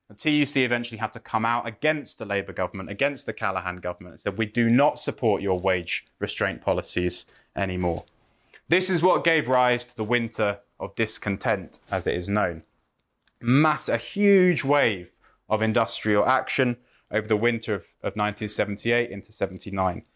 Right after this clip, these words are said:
Between October nineteen seventy-eight and March nineteen seventy-nine, ten million working days were lost to industrial action.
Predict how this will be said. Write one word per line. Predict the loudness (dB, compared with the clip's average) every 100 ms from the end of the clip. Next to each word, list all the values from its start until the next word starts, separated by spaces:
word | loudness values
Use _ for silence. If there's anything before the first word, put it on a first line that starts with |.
| _ _ _ _
Between | -2 2 4
October | 2 0 0 2 4 4 2 0
nineteen | -2 -2 -2 -8
seventy-eight | -4 -4 -2 2 2 2 -6 -20 _ _ _ _ _ _
and | -2 2
March | 4 4 2 -2
nineteen | -4 -4 -10
seventy-nine, | -8 -8 -8 -2 0 0 -2 -10 _ _ _ _ _ _ _ _ _ _
ten | 0 0 2 0
million | 2 4 4 4
working | 2 2 -4 -6
days | 0 0 -2 -8 -12
were | -4
lost | 0 0 0 -16 -20 _ _ _
to | -14
industrial | -8 -2 -2 -2 0 4 4 2 _ _ _ 0
action. | 0 0 -8 -10